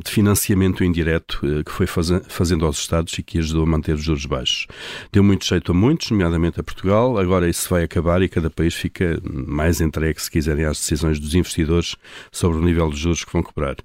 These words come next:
É o regresso a uma certa normalidade, uma normalidade que, nós sabemos, eh, traz velhas dificuldades.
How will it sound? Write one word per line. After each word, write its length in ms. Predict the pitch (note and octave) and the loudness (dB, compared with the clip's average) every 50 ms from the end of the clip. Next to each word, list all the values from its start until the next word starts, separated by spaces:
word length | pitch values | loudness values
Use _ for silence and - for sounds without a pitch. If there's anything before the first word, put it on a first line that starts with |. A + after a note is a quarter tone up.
| - - - - - - - _ | -18 -20 -18 -18 -18 -20 -6 _
É 80 | F#2 F#2 | 2 2
o 300 | F#2+ F#2 F2+ F2 E2 D#2+ | 4 4 4 4 2 0
regresso 480 | - - - F#2 F#2+ F#2+ F2+ - - | -2 -2 0 2 2 2 2 0 0
a 20 | F2+ | 0
uma 100 | F#2 F2 | 0 0
certa 280 | - F#2+ F2 - G2 | 0 0 0 0 2
normalidade, 680 | F2+ F#2 F2 E2+ F2 F2 F2+ F#2 F2+ F#2 G2 G#2+ A2 - - | 2 2 2 2 0 0 0 2 2 2 2 0 0 -2 -4
uma 140 | - G2+ F#2+ | -2 0 2
normalidade 680 | F2 E2 D2+ D2+ D2+ D#2 D#2+ D#2 D2 D#2 D2 D#2 E2 - - - | 2 2 0 0 0 -2 -2 -2 -2 -2 -2 -2 -4 -4 -8 -8
que, 340 | - - E2+ F#2 A2+ A2 - - - - | -2 0 2 2 2 0 -2 -6 -8 -8
nós 260 | D#2+ D2+ D#2 D2+ - | -6 -4 -4 -4 -4
sabemos, 560 | - E2 D2 D2 D#2 D#2 D#2 E2+ - - - D#2 | -4 -4 -2 -2 -2 -2 -2 -4 -4 -6 -6 -4
eh, 100 | D#2+ D#2 | -4 -4
traz 460 | - - D#2+ D#2 D#2 E2 - - - - | -4 -4 -4 -2 -2 -2 -4 -6 -8 -6
velhas 400 | F2+ D#2+ D#2 D#2 D2 D2+ C#2+ C#2+ | -6 -4 -4 -2 -2 -4 -4 -4
dificuldades. 720 | D#2 C#2+ - D2+ - - E2+ D#2 C#2 C2 - - - - | -6 -6 -8 -10 -6 -6 -4 -4 -4 -6 -8 -12 -14 -16